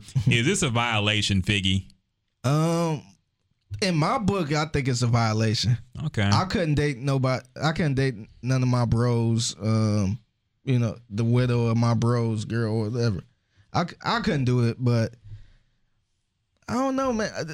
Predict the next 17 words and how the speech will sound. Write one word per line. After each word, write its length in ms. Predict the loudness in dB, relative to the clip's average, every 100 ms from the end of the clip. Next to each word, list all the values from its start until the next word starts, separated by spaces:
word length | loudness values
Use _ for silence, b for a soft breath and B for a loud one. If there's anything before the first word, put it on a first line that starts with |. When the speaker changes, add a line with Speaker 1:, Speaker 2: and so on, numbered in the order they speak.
| -6
Speaker 1:
Like, 280 | -2 0 0
was 300 | 0 2 0
Diddy 360 | 0 0 0
and 240 | 0 2 0
Ni-, 60 | 0
uh, 360 | -2 0 0
Nipsey 560 | 0 0 -2 0 0 -2 -10 -4
that 240 | -2 0
much 180 | 0 -2
of 100 | 0
bros, 640 | 0 2 0 0 -4 -10 -14 _ _ _ _ _ _ _ _ _
or 220 | -2 0
was 240 | 2 2 2
they 180 | 0 0
just 300 | 2 0 -2 -2
industry 440 | 0 0 0 0
friends? 600 | 0 0 0 0 -2 -4